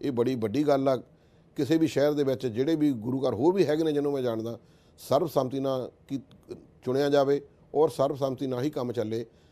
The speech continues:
ਤਾਂ ਕਿ ਜਿਹੜਾ ਲੜਾਈ ਝਗੜਾ ਆ ਜਾਂ ਕੋਰਟ ਕਚਹਿਰੀਆਂ ਦਾ ਕੰਮ ਆ, ਉਹ ਤੋਂ ਪਰੇ ਰਹਿਣ। ਸਾਰੀਆਂ ਕਮੇਟੀਆਂ ਨੂੰ ਗੁਰੂ ਘਰ ਦੇ ਮੇਰੀ ਇਹੀ ਹਦਾਇਤ ਆ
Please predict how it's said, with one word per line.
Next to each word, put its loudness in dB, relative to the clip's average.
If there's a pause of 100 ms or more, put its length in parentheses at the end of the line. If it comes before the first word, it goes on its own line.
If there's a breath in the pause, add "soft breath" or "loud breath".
(180 soft breath)
ਤਾਂ -2
ਕਿ 4 (120)
ਜਿਹੜਾ 0
ਲੜਾਈ 2
ਝਗੜਾ 0
ਆ -2
ਜਾਂ -6
ਕੋਰਟ -8
ਕਚਹਿਰੀਆਂ -6
ਦਾ -6
ਕੰਮ -10
ਆ, -10
ਉਹ -10
ਤੋਂ -4 (260)
ਪਰੇ -2
ਰਹਿਣ। -8 (320 soft breath)
ਸਾਰੀਆਂ 2
ਕਮੇਟੀਆਂ -2
ਨੂੰ 2
ਗੁਰੂ -2
ਘਰ 0
ਦੇ -2
ਮੇਰੀ -2
ਇਹੀ -4
ਹਦਾਇਤ -10
ਆ -10